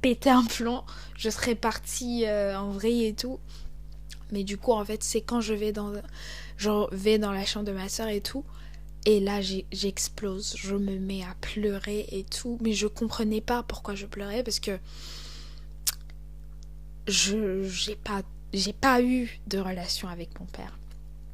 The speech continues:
Mais en fait, le fait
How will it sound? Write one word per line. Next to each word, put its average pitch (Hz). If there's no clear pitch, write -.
Mais 208
en 202
fait, -
le 214
fait 262